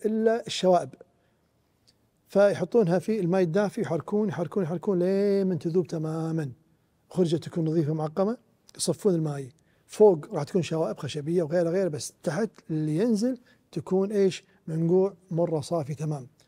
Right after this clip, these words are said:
هذا يستخدمونه كغسول اللي معاهم قرحة الفراش، واللي معاهم القدم السكري، واللي معاهم كذلك الغرغرينة. يمسحون الجرح أول شيء بمنقوع المرة، بعدين بالقطن ينشفونه، يستخدمون بعد ذلك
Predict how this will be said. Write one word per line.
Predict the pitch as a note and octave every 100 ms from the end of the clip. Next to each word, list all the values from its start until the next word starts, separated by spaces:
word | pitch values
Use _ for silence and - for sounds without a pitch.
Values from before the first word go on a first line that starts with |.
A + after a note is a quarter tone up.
| _ _
هذا | - C4
يستخدمونه | F#3 D#3 D3+ G3+ F#3+
كغسول | D#3 E3+ D#3 C3+ G#3 D3 - _ _ _ _ _ -
اللي | E3
معاهم | E3 F#3 E3+
قرحة | E3+ D#3+
الفراش، | F3+ F#3 G3 A3 - _ _ -
واللي | E3+ D#3
معاهم | F3+ D#3 D#3+
القدم | D#3+ F3+
السكري، | F3+ - D#3+ - F#3 G3 -
واللي | D#3 D3
معاهم | E3 D#3
كذلك | - D3+ E3 G3+ G#3+ -
الغرغرينة. | D3+ D#3 C#3+ D3 C3+ B2 - _ _ _ _ _
يمسحون | B3 D#3+ E3 E3+ A3 A#3
الجرح | E3+ E3 F#3 -
أول | E3+ D3+
شيء | A3 A#3+ B3+ _ _ _
بمنقوع | D3 D3 D#3+ E3
المرة، | D#3+ E3+ F#3+ C4 - _ _ _ -
بعدين | D3 F3+ D#3+
بالقطن | D3+ F#3+ - _ _ _ -
ينشفونه، | D3+ - F#3 G3 A#3+ - _ _ _ -
يستخدمون | C#3+ D3+ C#3 F#3 F3
بعد | D#3+ D3+
ذلك | F#3 G3 G#3 - -